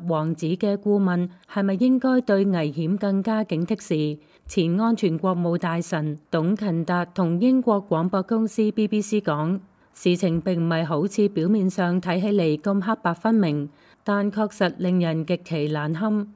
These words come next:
法庭聽取嘅信息包括呢位王子嘅助手漢普謝爾喺二零二零年嘅一封信中話俾H六聽，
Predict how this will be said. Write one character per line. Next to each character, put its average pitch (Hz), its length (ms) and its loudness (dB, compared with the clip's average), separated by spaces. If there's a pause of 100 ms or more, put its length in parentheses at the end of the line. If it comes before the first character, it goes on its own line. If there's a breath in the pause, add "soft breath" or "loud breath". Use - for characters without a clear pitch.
(160)
法 214 200 0
庭 175 280 0
聽 196 240 2
取 185 140 -2
嘅 180 300 2
信 214 220 0
息 240 220 0
包 226 200 2
括 202 280 2 (440 loud breath)
呢 285 160 6
位 202 220 6
王 165 280 2
子 165 120 -4
嘅 180 220 0
助 170 260 0
手 165 440 0 (160)
漢 190 220 2
普 180 260 0
謝 190 160 -2
爾 170 720 -2
喺 214 240 2
二 196 60 2
零 175 140 2
二 180 180 2
零 170 160 2
年 175 180 2
嘅 214 120 0
一 226 140 2
封 240 260 2
信 196 340 0
中 226 280 2
話 180 180 0
俾 175 280 2
H - 300 -4
六 175 160 0
聽， 202 460 -2